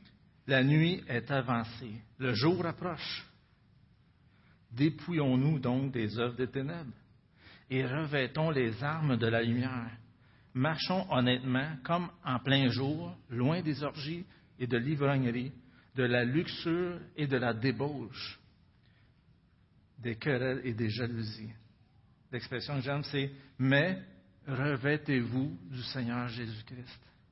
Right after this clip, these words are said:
et n'ayez pas soin de la chair pour en satisfaire les convoitises. » Revêtez-vous du Seigneur Jésus-Christ. Un peu comme cet homme à l'aéroport, le vendeur, qui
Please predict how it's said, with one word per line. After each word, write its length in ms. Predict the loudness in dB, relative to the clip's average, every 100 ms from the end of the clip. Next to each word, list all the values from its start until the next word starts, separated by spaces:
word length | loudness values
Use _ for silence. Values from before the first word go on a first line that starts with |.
| _ _ _
et 120 | 0
n'ayez 320 | 4 4 4 0
pas 220 | -2 -4
soin 240 | -2 -2
de 80 | -2
la 120 | -2
chair 340 | -4 -6 -8 -10
pour 160 | -6
en 80 | -6
satisfaire 540 | -6 -12 -16 -12 -10 -8
les 80 |
convoitises. » 600 | -6 -6 -6 -10 -12 -14 -20 -20 _ _ _ _ _ -20 -20 _ 2
Revêtez-vous 920 | 4 4 6 2 4 0 2 0 -2
du 60 | -4
Seigneur 360 | -4 -2 -2
Jésus-Christ. 600 | -2 -6 -8 -10 -12 -16 -20 -20 -20 -20 -20 _ _ _ _ _ -16 0
Un 160 | 2 4
peu 200 | 2 4
comme 200 | 4 2
cet 320 | 0 -2 0
homme 280 | 2 2 2
à 120 | 2
l'aéroport, 800 | 4 4 2 2 2 2 0 0
le 100 | 0
vendeur, 640 | 2 2 2 0 -2 -6 -16 -20 -20 -20 -20 -20 -20 _
qui 360 | -2 2 2